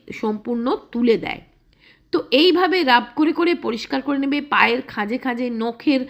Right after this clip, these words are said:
মধ্যে লাগাবে। আর পাতিলেবুর রস নখে লাগালে নখ স্ট্রং হবে, নখ ভেঙে যাবে না। তো দেখো, পাটা আমি ধুয়ে চলে এসেছি,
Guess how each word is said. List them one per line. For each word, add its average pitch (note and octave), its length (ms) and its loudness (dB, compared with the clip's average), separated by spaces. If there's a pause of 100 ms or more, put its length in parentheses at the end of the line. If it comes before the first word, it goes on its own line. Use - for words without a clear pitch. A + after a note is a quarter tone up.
(360)
মধ্যে A#3+ 320 4
লাগাবে। A3+ 380 2
আর G#3+ 200 2
পাতিলেবুর E4 680 2
রস A#3+ 340 2
নখে A3+ 420 -2
লাগালে B3 460 2 (360)
নখ B3 320 0
স্ট্রং B3+ 380 -2 (140)
হবে, G3 220 0
নখ A#3 260 0 (200)
ভেঙে G#3+ 280 -2
যাবে - 320 -8
না। - 100 -14 (920)
তো E4 100 6
দেখো, C#4 300 2
পাটা G#3+ 380 0
আমি B3+ 140 -4 (160)
ধুয়ে G3 300 -2
চলে G#3 380 0
এসেছি, C4 300 -4